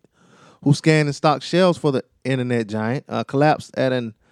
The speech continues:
Etna, Ohio facility just a week after he'd visited a medical clinic complaining of chest pains and a headache.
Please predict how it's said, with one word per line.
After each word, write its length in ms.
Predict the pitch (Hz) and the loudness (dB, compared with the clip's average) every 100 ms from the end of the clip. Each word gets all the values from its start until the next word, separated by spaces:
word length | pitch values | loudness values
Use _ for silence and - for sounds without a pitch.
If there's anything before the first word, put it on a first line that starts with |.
| _ _ _ - | _ _ _ -2
Etna, 260 | 156 127 135 | 0 0 0
Ohio 360 | 131 143 151 139 | 0 0 0 0
facility 600 | - - 170 156 139 151 | -4 -4 0 0 0 -2
just 220 | 131 135 | -4 -2
a 40 | 120 | 2
week 220 | 143 139 | 2 2
after 220 | 131 127 | 0 0
he'd 200 | 135 127 | -4 -2
visited 380 | 120 127 123 113 | 2 2 0 -2
a 40 | |
medical 560 | 110 120 120 - 113 107 _ - | -2 -2 -2 -4 -8 -10 _ -8
clinic 340 | 127 127 - | -6 -6 -8
complaining 420 | 123 - 135 120 | -10 -6 -6 -6
of 100 | 110 | -8
chest 300 | - 202 - | -2 -2 0
pains 340 | 123 120 131 139 | -6 -6 -6 -8
and 120 | 110 | -6
a 40 | |
headache. 340 | 131 208 123 | 0 2 2